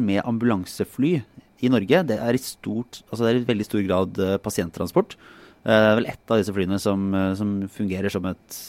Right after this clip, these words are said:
som et ambul-, altså, som en ambulanse som rykker ut og henter syke folk, eh,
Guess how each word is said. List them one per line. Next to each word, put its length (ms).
som 160
et 80
ambul-, 240
altså, 220
som 140
en 100
ambulanse 280
som 100
rykker 240
ut 120
og 120
henter 420
syke 460
folk, 260
eh, 400